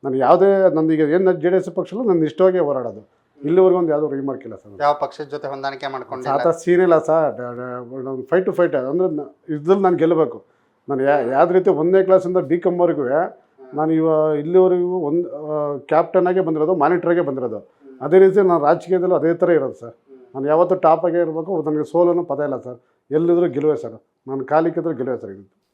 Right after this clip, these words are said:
Speaker 2: ಕಾಲಿಕ್ಕಿದ್ರೆ ಗೆಲುವೇ.
Speaker 1: ಗೆಲುವು, ಗೆಲುವು ಸರ್.
Speaker 2: ಆದ್ರೂ ಮಂಜಣ್ಣ ಸೋತ್ರು.
Speaker 1: ಸರ್, ಮಂಜಣ್ಣ ಸೋತು ಅಂದ್ರೆ ನಮ್ಮಿಂದ ಸೋತಿಲ್ಲ ಸರ್.
Speaker 2: ಹ್ಮ್.
Speaker 1: ಅವ್ರ ಜೊತೆ ಅಕ್ಕಪಕ್ಕರು ಇದ್ರು, ಅವ್ರು ಹೇಳಿಕೆ ಮಾತು ಕೇಳಿ ಸೋತಿದ್ರು ಸರ್ ಅಷ್ಟೇ.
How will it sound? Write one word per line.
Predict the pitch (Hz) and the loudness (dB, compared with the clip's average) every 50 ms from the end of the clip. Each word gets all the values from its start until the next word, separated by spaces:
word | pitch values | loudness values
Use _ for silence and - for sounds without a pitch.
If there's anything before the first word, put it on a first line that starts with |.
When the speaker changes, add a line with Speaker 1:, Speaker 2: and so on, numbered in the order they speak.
| _ _ | _ _
Speaker 2:
ಕಾಲಿಕ್ಕಿದ್ರೆ | - 135 135 131 131 127 - 131 127 127 135 135 147 | -6 -4 -4 -4 -8 -12 -14 -16 -14 -14 -14 -12 -12
ಗೆಲುವೇ. | 131 127 123 123 120 120 | -12 -12 -12 -12 -12 -10
Speaker 1:
ಗೆಲುವು, | 120 135 147 143 131 113 | -8 -6 -6 -4 -6 -6
ಗೆಲುವು | 107 107 107 | -8 -12 -12
ಸರ್. | 95 - 135 | -6 -2 0
Speaker 2:
ಆದ್ರೂ | 147 147 151 151 | 0 0 -2 -6
ಮಂಜಣ್ಣ | 147 143 135 127 143 135 135 131 | -8 -10 -10 -10 -10 -10 -10 -12
ಸೋತ್ರು. | 123 127 127 123 - _ 123 123 - _ _ | -12 -14 -14 -14 -16 _ -20 -20 -20 _ _
Speaker 1:
ಸರ್, | - 202 185 | 0 0 2
ಮಂಜಣ್ಣ | 160 160 170 185 196 202 | 2 2 2 4 6 6
ಸೋತು | 202 - 190 190 185 190 | 4 4 2 0 2 2
ಅಂದ್ರೆ | 185 185 190 180 | 2 2 2 0
ನಮ್ಮಿಂದ | 160 151 165 180 170 | 0 0 0 0 0
ಸೋತಿಲ್ಲ | 175 160 - 151 - - 143 127 | 0 0 0 -4 -4 -6 -8 -8
ಸರ್. | - 123 113 113 | -10 -12 -14 -14
Speaker 2:
ಹ್ಮ್. | - _ _ _ _ _ _ 139 135 127 123 - - _ _ _ 95 | -18 _ _ _ _ _ _ -20 -20 -20 -20 -20 -20 _ _ _ -16
Speaker 1:
ಅವ್ರ | 95 104 | -14 -8
ಜೊತೆ | 113 147 151 185 | -6 -4 0 0
ಅಕ್ಕಪಕ್ಕರು | 170 147 - - 180 165 170 165 - 175 175 | 0 0 2 0 -2 -2 -2 -4 -2 -2 0
ಇದ್ರು, | 170 180 185 | 2 2 2
ಅವ್ರು | 170 170 156 | 2 4 2
ಹೇಳಿಕೆ | 156 165 160 165 170 | 2 2 2 -2 -2
ಮಾತು | 165 160 156 - | -2 -2 -4 -4
ಕೇಳಿ | - 139 143 139 | -4 -6 -6 -6
ಸೋತಿದ್ರು | - 135 123 123 110 - | -8 -12 -12 -14 -14 -14
ಸರ್ | 117 | -16
ಅಷ್ಟೇ. | 104 95 - - 104 | -16 -16 -18 -20 -20